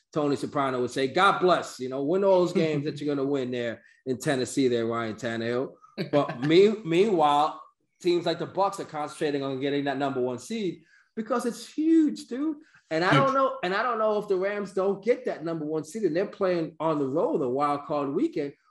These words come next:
Speaker 1: whether or not they can bring it the way they could, the way they're supposed to bring it outside that stadium in SoFi in L-, in
Speaker 2: You,
Speaker 1: L A.
Speaker 2: you know what? You know what's funny that you say that? 'Cause I think it's more important for the Rams to get home field than it is the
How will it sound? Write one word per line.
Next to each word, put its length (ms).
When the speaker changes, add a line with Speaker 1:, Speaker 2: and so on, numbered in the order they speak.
Speaker 1:
whether 240
or 60
not 340
they 180
can 300
bring 300
it 260
the 80
way 180
they 160
could, 260
the 80
way 140
they're 120
supposed 420
to 60
bring 200
it 180
outside 460
that 160
stadium 380
in 80
SoFi 480
in 80
L-, 260
in 140
Speaker 2:
You, 80
Speaker 1:
L 100
A. 140
Speaker 2:
you 100
know 120
what? 200
You 80
know 60
what's 120
funny 220
that 120
you 60
say 160
that? 240
'Cause 140
I 100
think 200
it's 180
more 340
important 640
for 80
the 120
Rams 500
to 100
get 340
home 260
field 320
than 140
it 120
is 180
the 180